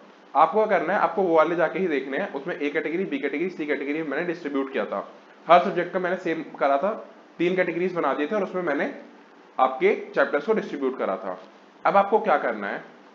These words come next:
उसको ही फॉलो करना है। सी कैटेगरी को ये, मैं ये नहीं कहूंगा कि छोड़ दो, उसको करना, लेकिन अगर आपको लगता है कि आपका सफ-, आपके पास सफिशिएंट टाइम नहीं है तो उसको सिर्फ go through करना, और आपका जो बाकी के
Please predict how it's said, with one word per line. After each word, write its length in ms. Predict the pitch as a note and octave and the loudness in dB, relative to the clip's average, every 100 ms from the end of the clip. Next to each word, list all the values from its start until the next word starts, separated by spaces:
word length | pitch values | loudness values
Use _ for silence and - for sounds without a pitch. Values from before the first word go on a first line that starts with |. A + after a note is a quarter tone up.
| - - | -10 -8
उसको 580 | D#3+ - - - F#3 | -8 -12 -20 2 4
ही 180 | F#3+ B3 | 6 2
फॉलो 280 | C#4 E3+ E3 | 2 4 4
करना 300 | D#3+ A#2+ A#2+ | 4 2 0
है। 200 | C#3 - - - | -2 -4 -14 -16
सी 200 | - A#3 | -8 -4
कैटेगरी 400 | A#3+ G#3+ G3+ G#3+ | -2 -2 -2 -2
को 320 | A3+ A#3 A#3 | 2 2 0
ये, 140 | C#3+ D3+ | -2 0
मैं 160 | F3 F#3+ | 2 2
ये 140 | F#3 | 2
नहीं 200 | F3+ F#3+ | 0 0
कहूंगा 260 | F#3+ F#3 G3 | 0 0 -2
कि 120 | A#3 | -4
छोड़ 340 | - E3 C#3+ | -2 2 2
दो, 240 | - G2+ - - - - | 2 -2 -4 -16 -20 -4
उसको 400 | D#3 E3 G#3+ B3 | -2 2 6 6
करना, 580 | B3+ - D3+ D3+ G3+ - B2+ | 4 4 4 4 0 -2 -2
लेकिन 220 | D3+ - | 0 2
अगर 220 | D3 F3 | 2 6
आपको 420 | F#3+ F#3+ F#3+ - | 4 2 -4 -2
लगता 260 | C3+ C3+ E3 | -2 -2 0
है 140 | E3 | 0
कि 80 | E3+ | 0
आपका 680 | - C3+ - E3+ F3 - - - - - | 2 2 2 2 2 2 -12 -20 -20 -10
सफ-, 340 | C#3+ D3 C#3+ | -8 -6 0
आपके 200 | C3+ D3 | 0 0
पास 140 | D#3+ | -2
सफिशिएंट 460 | E3+ C#3+ C#3 E3+ E3 | -2 -6 -6 -6 -2
टाइम 240 | D3 D#3+ D3 | -2 -2 -4
नहीं 220 | D#3+ D#3+ | -4 -4
है 140 | G#2 - - - | -6 -12 -10 0
तो 60 | |
उसको 240 | F#3+ F#3+ A3 | 0 2 0
सिर्फ 280 | A#3 A#3 - - - C#3+ | 0 -4 -6 -16 -4 2
go 100 | D3 | 2
through 220 | G#3+ A3 | 2 2
करना, 420 | D#3+ A#2 F3+ - - - - | 2 2 0 0 -12 -12 4
और 180 | D#3 - | 4 6
आपका 380 | D#3 - - G3 | 2 0 0 2
जो 220 | G#3 A3 | 4 2
बाकी 400 | F#3+ E3+ - F#3+ | 4 2 2 -2
के 120 | G3 | -2